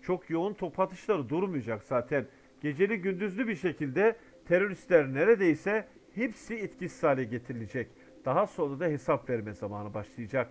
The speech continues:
Hesap verecekler. Türkiye yoğun bir harekatı önce Suriye Milli Ordusu'nun tabii ki birlikleri, daha sonra da Türk Silahlı Kuvvetleri operasyonu karadan icra edecek. Yani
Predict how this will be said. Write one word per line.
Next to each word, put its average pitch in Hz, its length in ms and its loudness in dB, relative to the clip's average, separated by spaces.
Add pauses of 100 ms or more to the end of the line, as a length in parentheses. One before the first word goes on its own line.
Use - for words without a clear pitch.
(320)
Hesap - 420 -2
verecekler. 110 580 -2 (340)
Türkiye 131 500 -2 (260)
yoğun 165 340 -2
bir 165 140 4
harekatı 147 760 0 (260)
önce 160 340 -2
Suriye 170 420 -2
Milli 208 240 -4
Ordusu'nun 214 680 -2 (280)
tabii 156 340 0
ki 226 300 -2
birlikleri, 147 600 2 (300)
daha 165 200 4
sonra 160 340 -2
da 123 120 -4
Türk 175 160 -12
Silahlı 156 340 2
Kuvvetleri 143 680 0 (220)
operasyonu 165 680 0
karadan 160 380 0
icra 127 340 2
edecek. 120 380 -2 (320)
Yani 185 280 4